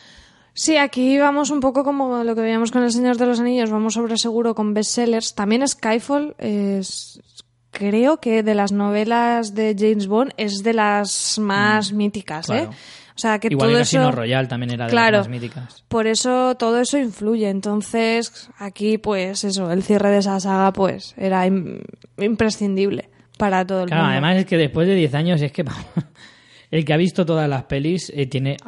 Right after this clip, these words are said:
Speaker 2: ya sea en D V D o lo, como sea, tenía que ir al cine a ver esta, porque era el apoteósico final de una de las sagas más largas y más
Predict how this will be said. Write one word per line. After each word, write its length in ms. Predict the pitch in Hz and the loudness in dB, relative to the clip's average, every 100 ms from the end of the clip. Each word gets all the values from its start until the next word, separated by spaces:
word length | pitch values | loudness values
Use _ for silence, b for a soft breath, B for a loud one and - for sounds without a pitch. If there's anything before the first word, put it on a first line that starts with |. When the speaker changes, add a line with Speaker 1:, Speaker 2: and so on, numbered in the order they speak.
| 143 | -2
Speaker 2:
ya 200 | 139 143 | 0 2
sea 180 | 135 | 0
en 80 | 120 | 0
D 100 | 131 | 2
V 200 | 135 139 | 2 2
D 260 | 123 107 - | 0 -4 -8
o 460 | 123 123 123 120 123 | -8 -4 -2 0 -2
lo, 140 | 123 | -2
como 220 | 123 131 | -2 -2
sea, 420 | - 143 147 185 262 b b b - | 0 2 2 2 -2 b b b -4
tenía 240 | - 123 | -4 -2
que 80 | - | -4
ir 60 | |
al 80 | 113 | -6
cine 180 | - 123 | -6 -6
a 40 | 110 | -6
ver 120 | 101 | -6
esta, 280 | 117 - 123 | -6 -4 -4
porque 180 | 113 | -6
era 140 | 110 110 | -4 -2
el 80 | 113 | -2
apoteósico 640 | 110 120 117 113 123 131 | -2 0 0 0 0 0
final 320 | 120 127 135 | 0 2 2
de 100 | 131 | 0
una 160 | 127 127 | -2 -2
de 60 | 127 | 0
las 220 | 123 - | -2 -2
sagas 420 | 139 135 143 - B B B - | -2 0 0 -4 B B B -4
más 320 | 147 143 117 | 0 0 2
largas 420 | 143 143 143 135 | 0 2 0 -2
y 60 | 139 | -2
más 300 | 139 135 | -2 -4